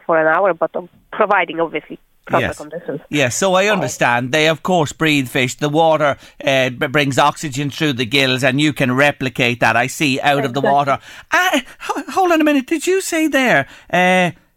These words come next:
Speaker 2: anaesthetic, yes?
Speaker 1: Yeah, <laughs> of course. Because it is a painful procedure, as you can imagine, so they
Speaker 2: Yeah.
Speaker 1: have to be anesthetized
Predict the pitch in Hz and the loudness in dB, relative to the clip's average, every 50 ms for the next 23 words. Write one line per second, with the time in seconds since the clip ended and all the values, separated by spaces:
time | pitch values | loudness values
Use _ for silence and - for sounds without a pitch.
0 | _ - 233 247 247 233 - - - 285 269 202 - 110 92 - - - 269 330 | _ -2 0 2 2 0 0 0 -2 -2 0 -2 -4 -6 -6 -6 -2 -2 0 0
1 | 311 - - - _ _ _ _ _ - - _ _ - 226 240 233 277 - - | -2 -4 -8 -12 _ _ _ _ _ -20 -20 _ _ 0 2 2 2 2 0 0
2 | - - - 220 254 392 - - - - - - - - - - - - - _ | 0 0 2 2 2 2 0 -4 -8 -16 -16 -16 -16 -16 -20 -20 -20 -20 -20 _
3 | _ _ _ _ _ - - - 262 226 - 247 - 254 254 254 254 - 202 202 | _ _ _ _ _ -10 -2 0 0 2 2 0 -2 0 0 0 0 0 0 0
4 | 240 240 196 180 - 180 - - 208 202 185 165 - 180 180 180 175 175 170 175 | 0 0 -2 -2 -2 -2 -2 -2 0 0 0 -2 -2 -2 -2 0 0 0 0 0
5 | 185 196 202 208 - 196 190 196 196 190 202 233 262 247 254 233 - 202 175 175 | 0 -2 -4 -2 0 2 2 2 2 2 0 0 0 0 -2 -2 -4 -6 -2 0
6 | 180 175 185 202 226 - - 175 175 - 175 180 190 | 0 2 2 0 -2 -2 -4 -2 0 0 0 0 -2